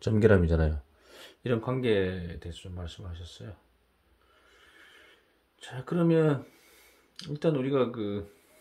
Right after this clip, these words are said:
지난번에 한번 그 제가 볼트 이렇게 그림을 한번 그린 적이 있죠. 이렇게 볼트 가지고 이렇게 한번 보실까요? 이렇게 볼트가 있다면,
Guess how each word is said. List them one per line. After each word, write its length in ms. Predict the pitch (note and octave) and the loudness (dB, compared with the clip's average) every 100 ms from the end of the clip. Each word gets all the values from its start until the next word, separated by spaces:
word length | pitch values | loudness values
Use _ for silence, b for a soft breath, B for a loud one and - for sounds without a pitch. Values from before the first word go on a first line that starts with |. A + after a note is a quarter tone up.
| b b b b b b _ _ _ _ _ _ _ _ _ B B B B B _ - | b b b b b b _ _ _ _ _ _ _ _ _ B B B B B _ -4
지난번에 380 | C3 D#3 D#3+ C3+ | 2 4 6 4
한번 340 | A2+ G2+ F#2+ | 6 2 2
그 300 | G2 E2+ - | 2 2 -2
제가 200 | - E2+ - - _ _ _ _ | -4 -4 -6 -14 _ _ _ _
볼트 340 | - C#3 - - | 4 4 2 -2
이렇게 440 | - - - F2 - _ _ - | -2 -6 -12 -12 -16 _ _ -8
그림을 320 | F2+ F2 D#2+ | -2 0 -2
한번 200 | F#2 E2 | -6 -8
그린 280 | - F2+ D#2+ | -4 -4 -4
적이 180 | E2 | -8
있죠. 280 | E2 _ - | -16 _ -16
이렇게 260 | E2 - - _ _ - | -16 -20 -20 _ _ -18
볼트 300 | - F#2+ - | -16 -14 -14
가지고 580 | F2+ - - - G2+ B2+ - - _ b b b b b _ _ _ | -16 -16 -16 -12 -10 -10 -16 -20 _ b b b b b _ _ _
이렇게 140 | - - | -20 -14
한번 320 | F#2 G2+ G2+ | -10 -10 -12
보실까요? 460 | - F2+ - G2+ G#2+ - _ _ _ _ _ _ _ _ _ _ - - _ _ _ _ _ G2+ - | -14 -16 -14 -14 -14 -18 _ _ _ _ _ _ _ _ _ _ -20 -20 _ _ _ _ _ -14 -10
이렇게 340 | G#2 - F#2+ | -8 -6 0
볼트가 300 | G#2 - F2+ | 0 2 2
있다면, 560 | D#2+ E2+ E2 D#2 G#2 | 2 2 2 2 -2